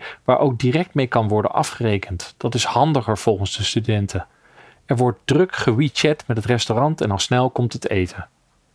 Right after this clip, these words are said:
Na het eten gaan we naar het klaslokaal in de architectuurfaculteit. Ik klapper mijn laptop open en zie niet veel later een zwart flitsje in het scherm. Dat is nu al een paar maanden zo, sinds een eerdere reis naar China.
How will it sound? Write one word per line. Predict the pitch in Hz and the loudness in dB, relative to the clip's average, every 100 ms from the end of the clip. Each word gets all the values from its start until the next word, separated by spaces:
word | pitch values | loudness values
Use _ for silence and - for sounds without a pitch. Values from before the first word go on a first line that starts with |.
| _ _ _ | _ _ _
Na | - 135 | 2 2
het | 123 | 4
eten | - 208 - 185 185 | 4 4 4 2 2
gaan | - 147 | 0 0
we | 135 | 2
naar | 120 | 0
het | 104 | -2
klaslokaal | - 160 - 127 123 120 123 | -2 -2 0 0 2 2 2
in | 113 | 0
de | 117 | 2
architectuurfaculteit. | - 120 - - - - 170 131 - - 104 101 92 - - _ _ _ _ _ _ _ | 2 0 -4 -4 -4 0 0 2 0 -2 -2 -2 -2 -6 -10 _ _ _ _ _ _ _
Ik | - 131 | -4 0
klapper | 156 151 - | 2 2 2
mijn | 117 104 | 2 2
laptop | 101 143 - - | 2 2 0 0
open | - 127 127 135 139 | 2 2 4 2 2
en | - 117 | 0 0
zie | - | 2
niet | 143 160 | 2 2
veel | - | 2
later | 135 131 127 120 | 4 4 0 0
een | 104 | -2
zwart | - 131 - | 0 -2 -2
flitsje | - 117 - - | 0 0 0 0
in | |
het | 107 | 0
scherm. | - - 98 95 95 _ _ _ | 0 0 0 0 -4 _ _ _
Dat | - 135 | -4 -2
is | 135 | 0
nu | 143 | 2
al | 135 120 | 2 2
een | 107 | 2
paar | 160 165 | 2 2
maanden | 151 151 135 | 2 2 2
zo, | 95 101 127 - | 4 4 2 0
sinds | - 147 127 | 0 0 0
een | 123 - | 0 0
eerdere | - 151 131 123 | 0 2 2 2
reis | 117 113 - | 2 2 0
naar | 110 | -2
China. | - 139 98 87 | 0 0 0 -4